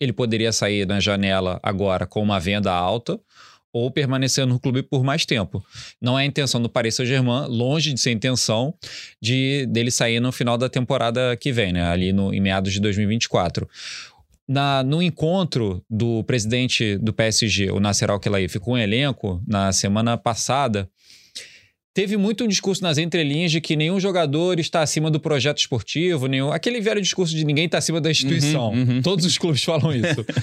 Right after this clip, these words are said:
Speaker 2: <laughs>
Speaker 1: Mas a verdade é que na costura do contrato do Mbappé do ano passado pra esse agora, o contrato que tá em vigência, o Mbappé ficou acima da instituição. Porque você teve uma série de,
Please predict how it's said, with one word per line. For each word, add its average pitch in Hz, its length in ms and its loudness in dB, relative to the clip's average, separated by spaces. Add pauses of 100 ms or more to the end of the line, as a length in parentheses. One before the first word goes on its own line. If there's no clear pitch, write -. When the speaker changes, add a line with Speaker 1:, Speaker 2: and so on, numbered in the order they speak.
(120)
Speaker 2:
<laughs> - 400 -10
Speaker 1:
Mas 185 180 2
a 180 60 2
verdade 180 720 2
é 131 140 0
que 143 260 -2
na 143 220 0
costura 139 560 0
do 117 180 0
contrato 113 500 0
do 113 140 0
Mbappé 98 580 0
do 127 220 0
ano 160 160 0
passado 98 560 0 (100)
pra 110 160 0
esse 104 220 0
agora, 98 480 0
o 110 80 -4
contrato 120 420 -2
que 107 80 -4
tá 107 140 0
em 107 80 2
vigência, 101 720 0 (360)
o 440 80 -2
Mbappé 202 280 0
ficou 202 180 -2
acima 185 220 0
da 175 80 2
instituição. 196 580 0 (480)
Porque 147 220 0
você 175 200 2
teve 208 260 0
uma 208 180 2
série 233 480 0
de, 160 340 0